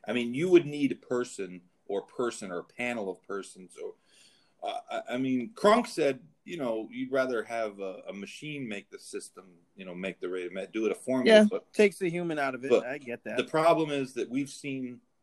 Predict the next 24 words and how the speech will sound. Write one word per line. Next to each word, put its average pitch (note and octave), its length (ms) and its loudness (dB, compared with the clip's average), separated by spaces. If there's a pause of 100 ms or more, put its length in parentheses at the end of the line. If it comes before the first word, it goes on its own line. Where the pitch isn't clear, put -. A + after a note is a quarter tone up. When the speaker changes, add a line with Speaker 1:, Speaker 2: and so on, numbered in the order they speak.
(100)
Speaker 1:
Equibase B2+ 540 0
numbers, A#2+ 360 -6
which - 280 -10
stink. G#2+ 420 -10 (800)
And, G2+ 240 -2 (400)
<laughs> - 340 -14
um, F2 640 -8 (640)
like, F#2+ 180 -2
in, F#2+ 120 -6
on G2+ 180 -2
the G2 60 0
harness A2+ 360 4
side, A2+ 360 2
they, G2 160 -2
they've F#2+ 280 -8 (220)
tried A#2+ 280 -4
to A2 60 -16
do A2 120 -8
that G#2 160 -2
with E2+ 100 -10
the E2+ 60 -14
Trackmaster A2 720 -6
ratings, A2+ 540 -4 (520)
and F#2+ 440 -6